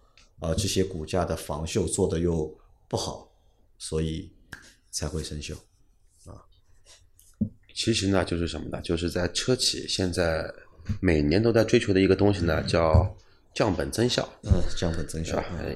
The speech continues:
Speaker 2: 一直克扣供应商，让供应商提供看上去相似的产品，
Speaker 1: 嗯。
Speaker 2: 走一些非正常渠道，过了他们的质检部门，大批量供供货。你把你的供货商，比如说一个骨架成本是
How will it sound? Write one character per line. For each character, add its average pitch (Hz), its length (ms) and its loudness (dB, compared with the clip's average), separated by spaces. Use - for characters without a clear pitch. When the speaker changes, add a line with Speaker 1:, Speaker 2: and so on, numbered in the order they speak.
Speaker 2:
一 117 80 0
直 92 340 6
克 - 160 -6
扣 95 140 4
供 87 180 12
应 82 80 4
商， 82 240 4
让 73 160 0
供 82 200 2
应 80 100 4
商 80 180 2
提 78 200 -4
供 85 180 0
看 131 240 2
上 90 160 2
去 85 140 0
相 104 240 4
似 - 180 -4
的 85 60 0
产 85 200 0
品， 82 460 0
Speaker 1:
嗯。 - 20 -6
Speaker 2:
走 69 200 0
一 78 40 2
些 95 120 2
非 98 160 4
正 95 160 6
常 87 200 0
渠 - 120 -4
道， 78 260 4
过 87 180 0
了 80 80 4
他 78 160 0
们 87 80 4
的 90 60 6
质 - 140 4
检 69 160 0
部 95 140 2
门， 73 300 2
大 87 120 2
批 80 140 -2
量 85 160 0
供 95 180 2
供 90 160 2
货。 92 300 0
你 110 100 6
把 98 280 8
你 95 80 10
的 80 80 8
供 113 200 2
货 98 140 6
商， 92 240 6
比 90 80 -2
如 90 160 8
说 113 220 4
一 92 120 2
个 95 100 6
骨 78 220 0
架 85 240 6
成 - 180 0
本 71 160 2
是 73 380 0